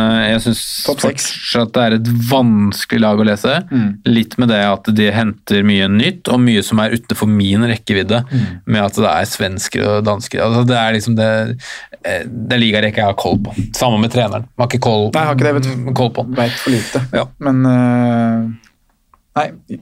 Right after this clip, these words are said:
Speaker 2: jeg, Jørgen Strand Larsen, han er, eh,
Speaker 1: Jeg deler optimismen.
Speaker 2: Ja. Strømsgodset.
Speaker 1: Strømsgodset.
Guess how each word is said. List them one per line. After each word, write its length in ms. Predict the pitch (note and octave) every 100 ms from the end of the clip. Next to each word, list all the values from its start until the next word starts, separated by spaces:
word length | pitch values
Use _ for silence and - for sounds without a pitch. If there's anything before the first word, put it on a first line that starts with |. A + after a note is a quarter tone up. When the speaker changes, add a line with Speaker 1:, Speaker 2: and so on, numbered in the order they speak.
| -
Speaker 2:
jeg, 160 | D3+ D#3+
Jørgen 260 | D3+ C#3 D#3
Strand 200 | D#3 D3+
Larsen, 340 | C3+ - D#3+ - _ - - -
han 220 | - C3+ C3+ C3
er, 320 | C3 B2 A#2 B2
eh, 440 | B2 A#2 A#2 A2+ B2+ - - -
Speaker 1:
Jeg 140 | B2+ A#2+
deler 240 | A2+ G#2
optimismen. 440 | G2 A#2 G2+ A#2 A2 -
Speaker 2:
Ja. 120 | C3+ B2 - - - - _ _ _ - - - - - - _ _ _ _ _ -
Strømsgodset. 540 | C3 B2 C3 - - -
Speaker 1:
Strømsgodset. 600 | - G#2 - G#2+ A2 A2+